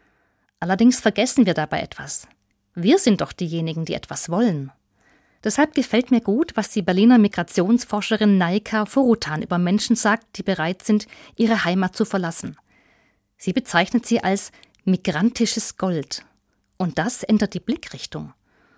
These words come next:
Uns muss klar sein, wir konkurrieren mit vielen Ländern auf der ganzen Welt um Fachkräfte, um diese Goldmigranten.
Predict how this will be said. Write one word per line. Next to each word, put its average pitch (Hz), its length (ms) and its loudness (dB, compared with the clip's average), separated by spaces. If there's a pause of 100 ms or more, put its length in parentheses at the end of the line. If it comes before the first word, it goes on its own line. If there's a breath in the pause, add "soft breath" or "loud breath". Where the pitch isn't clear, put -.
(280)
Uns 226 160 2
muss 247 160 4
klar 165 320 -2
sein, 247 400 4 (360 soft breath)
wir 196 100 0
konkurrieren 226 580 4
mit 175 160 -2
vielen 262 300 4
Ländern 196 340 6
auf 165 140 -4
der 185 100 -2
ganzen 214 400 0
Welt 240 180 -2
um 185 120 -2
Fachkräfte, - 800 -6
um 214 140 4
diese 254 280 2
Goldmigranten. 160 960 -6